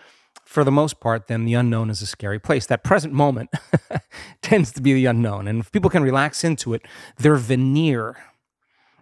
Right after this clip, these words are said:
begins to broaden and they can now be present. And they're not preoccupied with trying to anticipate the next moment based on the past moment. That's the default, right? So,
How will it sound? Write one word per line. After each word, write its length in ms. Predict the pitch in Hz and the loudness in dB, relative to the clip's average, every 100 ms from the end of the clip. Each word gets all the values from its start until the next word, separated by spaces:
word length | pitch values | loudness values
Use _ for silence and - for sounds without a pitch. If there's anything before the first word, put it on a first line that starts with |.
| _ _ _ _ _ _ _ 117 110 | _ _ _ _ _ _ _ -16 -4
begins 500 | 127 131 135 143 127 | -2 0 2 2 0
to 100 | - | -6
broaden 640 | 113 101 123 127 135 120 120 | -12 -6 2 2 2 -2 -8
and 160 | 113 | -8
they 100 | 117 | -10
can 280 | 117 - 120 | -12 -10 -8
now 240 | 127 131 120 - | -6 -6 -8 -14
be 100 | - | -10
present. 500 | 127 - 107 - - - _ _ _ _ _ | -6 -6 -8 -12 -16 -20 _ _ _ _ _
And 120 | - 123 | -4 0
they're 80 | |
not 240 | 139 143 - | 2 2 0
preoccupied 720 | 151 147 139 139 135 123 123 | 2 2 2 -6 -4 -2 -2
with 120 | 120 | -6
trying 200 | - 143 | -2 -2
to 120 | 139 | -2
anticipate 680 | 131 123 139 120 117 123 113 | -8 -6 -6 -6 -6 -6 -6
the 80 | 110 | -6
next 280 | 110 107 - | -6 -8 -6
moment 340 | 113 107 - | -4 -4 -10
based 260 | - 107 - | -8 -10 -6
on 100 | 107 | -8
the 60 | 107 | -2
past 300 | 147 135 - | -2 -2 -6
moment. 220 | 101 117 | -14 -12
That's 180 | 110 - | -14 -12
the 100 | 110 | -10
default, 500 | 110 113 - 104 - | -8 -8 -10 -12 -14
right? 220 | 113 117 | -14 -14
So, 260 | - 120 | -10 -10